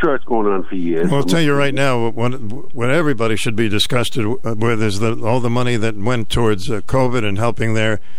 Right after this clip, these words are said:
Speaker 2: There's
Speaker 1: Yeah.
Speaker 2: millions of dollars that have disappeared. They don't know where it went. Just think of the good things we could do with the money that's mismanagement. And that's why I'm, when they s-, say we're gonna give money here and go, money there, I, I get a very suspicious.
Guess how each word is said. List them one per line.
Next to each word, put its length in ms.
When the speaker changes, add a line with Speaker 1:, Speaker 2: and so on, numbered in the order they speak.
Speaker 2:
There's 160
Speaker 1:
Yeah. 80
Speaker 2:
millions 400
of 100
dollars 440
that 120
have 140
disappeared. 640
They 140
don't 160
know 120
where 260
it 100
went. 340
Just 220
think 160
of 80
the 80
good 180
things 300
we 100
could 160
do 140
with 160
the 100
money 280
that's 220
mismanagement. 920
And 220
that's 180
why 180
I'm, 140
when 140
they 80
s-, 180
say 200
we're 140
gonna 180
give 200
money 260
here 220
and 100
go, 180
money 460
there, 340
I, 160
I 60
get 180
a 80
very 300
suspicious. 800